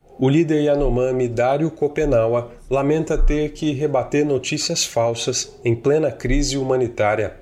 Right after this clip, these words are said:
Ele criticou as autoridades bolsonaristas, entre elas Hamilton Mourão, ex-presidente do Conselho da Amazônia. Ao comentar a calamidade na terra indígena Yanomami,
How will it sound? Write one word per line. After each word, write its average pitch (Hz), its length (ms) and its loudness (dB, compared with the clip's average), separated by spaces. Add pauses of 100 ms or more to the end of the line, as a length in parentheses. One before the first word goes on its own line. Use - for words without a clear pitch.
(140)
Ele 160 140 2
criticou 175 680 2
as 160 160 2
autoridades 143 720 0
bolsonaristas, 131 1200 -2 (100)
entre 170 260 0
elas 143 440 2
Hamilton 170 480 2
Mourão, 131 460 0 (240)
ex-presidente 131 760 -2
do 120 100 -2
Conselho 117 520 -2
da 113 160 0
Amazônia. 101 600 -2 (360)
Ao 110 140 0
comentar 120 480 0
a 117 140 0
calamidade 120 880 0
na 104 140 0
terra 107 260 -2
indígena 101 540 -4
Yanomami, 120 640 0